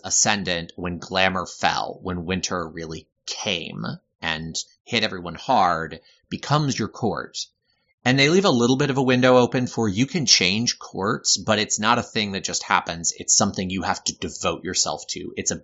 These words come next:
big effort, sort of like going from Sabbat to Cam. That is a thing that's gonna take a lot of work and effort. That was mostly a larp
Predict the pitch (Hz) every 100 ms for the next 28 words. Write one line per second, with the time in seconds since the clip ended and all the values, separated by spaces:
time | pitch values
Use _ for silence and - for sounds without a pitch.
0 | - 85 82 - 78 73 - - - _
1 | _ - 69 80 87 92 - _ _ -
2 | - 92 92 101 95 95 _ _ _ -
3 | 92 80 78 90 - _ - - 180 113
4 | 82 82 85 _ - 87 90 82 87 98
5 | 90 85 - 87 85 85 82 85 78 76
6 | 80 80 - 82 78 - 82 80 - -
7 | _ _ _ _ _ _ _ 135 185 226
8 | 226 139 123 - 117 95 85 80 78